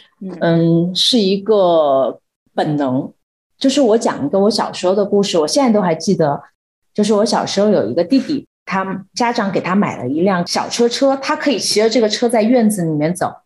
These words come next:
Speaker 2: 我就非常的羡慕。我就会去问我爸爸妈妈为什么不给我买一辆。那么其实这个就是一个比较，对吧？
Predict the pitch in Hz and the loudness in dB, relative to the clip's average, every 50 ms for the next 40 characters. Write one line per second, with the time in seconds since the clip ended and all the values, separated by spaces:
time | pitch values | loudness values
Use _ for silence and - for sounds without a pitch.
0 | _ - 175 170 208 214 214 277 269 254 233 214 226 233 - - 320 294 226 190 | _ -2 0 0 0 2 0 0 0 0 2 2 2 0 0 0 2 2 2 2
1 | 170 165 151 - - _ _ _ _ _ _ _ _ - 175 180 247 269 269 302 | 0 -2 -4 -6 -8 _ _ _ _ _ _ _ _ -2 -2 0 0 2 2 0
2 | 269 - 285 269 277 285 262 196 160 - 220 214 185 165 170 175 196 220 233 214 | 0 2 2 4 4 4 4 2 0 -2 -2 -2 -2 -2 -2 0 0 2 2 2
3 | 208 220 240 240 240 202 180 185 - 240 202 196 202 220 202 160 160 196 233 208 | 2 2 2 2 2 0 0 0 -2 0 0 2 2 4 4 4 4 4 4 2
4 | 165 - - 143 143 156 151 - - _ _ _ _ _ _ _ _ - 277 277 | 0 -4 -10 -12 -10 -10 -10 -10 -12 _ _ _ _ _ _ _ _ 0 2 4
5 | 294 285 285 - 214 - 226 214 - 269 208 202 190 - 202 190 190 - 196 170 | 4 4 2 -2 -4 -4 -4 -2 0 0 2 2 2 2 0 0 0 0 0 2
6 | 165 156 151 156 - 180 175 165 160 151 147 139 104 - - _ - _ _ _ | 2 0 -2 -2 -2 0 2 2 2 2 2 0 -2 -4 -8 _ -20 _ _ _
7 | _ - 156 127 - - 185 170 151 135 - - - 170 156 156 143 - - | _ -12 -12 -10 -4 -2 -2 -2 -2 -4 -8 -4 -4 -2 -2 -2 -4 -6 -10